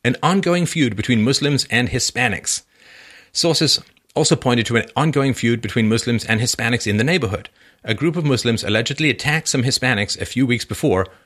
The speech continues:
and the shooting may have been payback." So apparently Donald Trump is responsible when a Hispanic murders two Muslims, uh, despite of the fact, of course, that the media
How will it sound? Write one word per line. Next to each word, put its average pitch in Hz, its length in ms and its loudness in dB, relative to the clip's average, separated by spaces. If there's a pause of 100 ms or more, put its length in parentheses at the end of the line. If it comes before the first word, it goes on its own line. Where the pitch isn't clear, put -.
(100)
and 101 140 -2
the 95 60 -2
shooting 92 440 0
may 110 520 0 (320)
have 104 260 -4
been 95 340 0 (600)
payback." - 600 -4 (960)
So 113 640 2 (380)
apparently 143 380 0
Donald 101 260 -2
Trump 98 180 -2
is 90 80 -2
responsible 101 580 -2 (240)
when 98 540 -2
a 101 100 0
Hispanic 101 600 -2
murders 98 320 0
two 98 340 -2 (220)
Muslims, - 520 0 (360)
uh, 82 160 -8
despite 92 320 -2
of 92 60 -2
the 101 60 -2
fact, 92 260 -4
of 98 80 -12
course, 95 220 0
that 90 120 -4
the 87 60 -2
media 87 400 0